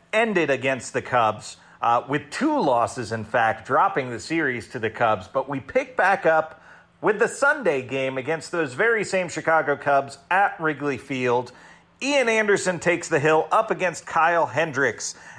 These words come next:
And I, I, I said it on the show last week, and by God, it came true. Nobody owns Kyle Hendricks like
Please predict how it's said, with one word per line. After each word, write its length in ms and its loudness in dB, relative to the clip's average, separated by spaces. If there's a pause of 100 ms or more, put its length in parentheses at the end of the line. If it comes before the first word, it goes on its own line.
(500)
And 200 0 (800)
I, 320 0 (200)
I, 60 2
I 40 2
said 440 0
it 80 4
on 200 4
the 80 2
show 280 2
last 340 2
week, 320 -8 (400)
and 380 -4
by 260 2
God, 300 2
it 140 -10
came 320 -8
true. 480 -4 (1000)
Nobody 920 2 (600)
owns 360 2
Kyle 380 2
Hendricks 560 -4
like 320 0